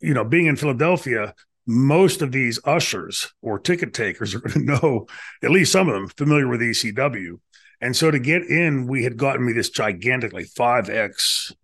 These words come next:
uh, white dress shirt and a wrestling mask. And we would get to each, 'cause there were layers, you know, first of all, through this, through the ticket, you know, the turnstiles at the top,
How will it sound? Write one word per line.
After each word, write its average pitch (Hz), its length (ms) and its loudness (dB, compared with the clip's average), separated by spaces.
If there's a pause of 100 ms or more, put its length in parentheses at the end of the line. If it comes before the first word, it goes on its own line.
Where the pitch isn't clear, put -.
(100)
uh, 87 440 -6 (580)
white 127 360 -2
dress 120 300 -2
shirt 85 420 -8 (480)
and 104 100 -2
a 98 60 0
wrestling 117 460 -2
mask. - 480 -10 (420)
And 104 400 -2
we 127 140 0
would 110 180 -4
get 131 280 -2
to 123 100 -8
each, 123 500 -2 (540)
'cause 135 160 2
there 143 80 2
were 131 120 4
layers, 160 320 4
you 123 60 -6
know, 123 220 -4
first 127 260 -4
of - 40 -4
all, 117 100 -4
through 117 160 -6
this, - 260 -6 (340)
through 110 120 -6
the 101 100 -14
ticket, 151 380 -4
you 135 80 -6
know, 101 120 -4
the 95 100 -6
turnstiles 123 640 0
at - 60 -20
the - 80 -20
top, 143 420 2